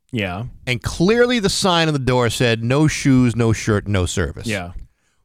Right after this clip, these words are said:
Speaker 2: Would you turn them away before they had the chance to pull out the vegetable peeler?
Speaker 1: It depends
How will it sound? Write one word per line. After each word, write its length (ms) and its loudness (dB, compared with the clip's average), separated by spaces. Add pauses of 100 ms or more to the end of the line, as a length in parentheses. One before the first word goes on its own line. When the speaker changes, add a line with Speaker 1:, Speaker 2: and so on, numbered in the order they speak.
Speaker 2:
Would 280 2
you 80 2
turn 260 0
them 100 0
away 380 2
before 460 0
they 140 0
had 200 0
the 60 0
chance 320 -2
to 100 -2
pull 180 0
out 140 0
the 60 -6
vegetable 400 -4
peeler? 360 -8
Speaker 1:
It 200 -4
depends 1080 0